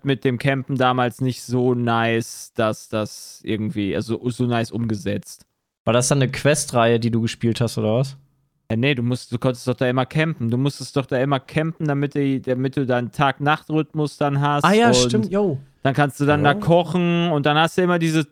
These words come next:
Speaker 1: ewig langen Zwischensequenzen hast, die du nicht skippen konntest,
Speaker 2: Stimmt.
Speaker 1: wo dann da nochmal der Zoom immer auf den Campingstuhl war oder sowas.
Speaker 2: Oder so wie bei, wie hieß denn der Walking Simulator, äh,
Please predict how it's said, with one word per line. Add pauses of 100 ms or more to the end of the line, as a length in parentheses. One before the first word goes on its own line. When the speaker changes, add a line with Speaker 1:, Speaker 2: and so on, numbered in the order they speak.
(220)
Speaker 1:
ewig
langen
Zwischensequenzen
hast,
die
du
nicht
skippen
konntest, (180)
Speaker 2:
Stimmt.
Speaker 1:
wo
dann
da
nochmal
der
Zoom
immer
auf
den
Campingstuhl
war
oder
sowas.
Speaker 2:
Oder
so
wie
bei,
wie
hieß
denn
der
Walking
Simulator,
äh,